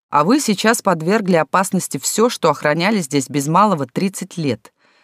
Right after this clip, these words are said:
Вы не должны были пускать в свой дом всех этих людей", —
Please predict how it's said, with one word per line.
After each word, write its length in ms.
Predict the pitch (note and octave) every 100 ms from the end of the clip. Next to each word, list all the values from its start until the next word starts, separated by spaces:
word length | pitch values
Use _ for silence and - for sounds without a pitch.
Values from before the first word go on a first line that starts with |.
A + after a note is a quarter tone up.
| -
Вы 120 | E3+
не 80 | G#3+
должны 420 | A3+ B3+ A3 A#3+
были 160 | D#3+ D3+
пускать 420 | - F3+ - C#3+
в 60 | -
свой 200 | D#3+ D#3
дом 300 | F3+ B3 A3
всех 340 | - F3+ -
этих 300 | E3+ - -
людей", — 540 | E3 F3 C3 A2+ G#2+